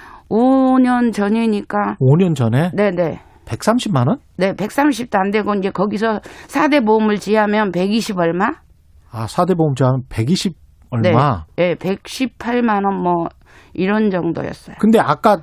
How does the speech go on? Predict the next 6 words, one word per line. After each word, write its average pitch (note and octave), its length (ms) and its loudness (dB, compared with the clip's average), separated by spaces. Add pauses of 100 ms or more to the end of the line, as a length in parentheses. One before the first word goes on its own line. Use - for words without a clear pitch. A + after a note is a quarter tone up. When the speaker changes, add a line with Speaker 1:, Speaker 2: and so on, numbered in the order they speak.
(200)
Speaker 2:
잠깐 - 380 0
말씀하다 E3 440 2
마셨는데 D3 800 0 (280)
만 D3+ 260 2 (100)
육십 D3 360 -2
세 G#3 300 4